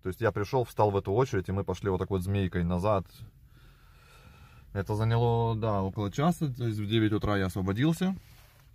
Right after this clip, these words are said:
Получил свой номер электронной очереди, поехал домой. Там успел по,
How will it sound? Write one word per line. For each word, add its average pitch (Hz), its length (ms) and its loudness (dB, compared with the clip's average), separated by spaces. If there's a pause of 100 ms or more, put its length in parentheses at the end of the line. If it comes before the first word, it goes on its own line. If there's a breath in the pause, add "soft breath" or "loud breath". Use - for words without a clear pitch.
(320)
Получил 127 320 -4
свой 120 180 -4
номер 110 240 -2
электронной 107 380 -4
очереди, 98 360 -6
поехал 101 340 0
домой. 117 420 2 (480 soft breath)
Там 107 180 -4
успел 104 340 -2
по, 92 360 -2